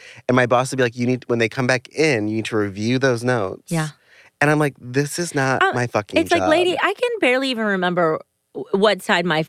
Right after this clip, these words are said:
Speaker 2: client's part was on, and
Speaker 1: Yeah.
Speaker 2: I've been doing their hair for ten years. Like,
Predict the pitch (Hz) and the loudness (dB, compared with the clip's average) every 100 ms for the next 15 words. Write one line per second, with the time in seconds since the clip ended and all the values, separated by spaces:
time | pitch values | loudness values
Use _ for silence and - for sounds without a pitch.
0 | - 202 160 - 190 - 151 143 135 151 | -2 -2 -2 0 2 2 0 -4 -4 -4
1 | 151 202 175 143 101 180 190 185 175 196 | -2 2 4 4 4 2 0 2 2 2
2 | 160 165 190 165 170 107 175 220 254 - | 0 0 0 -2 -2 -6 0 2 2 -2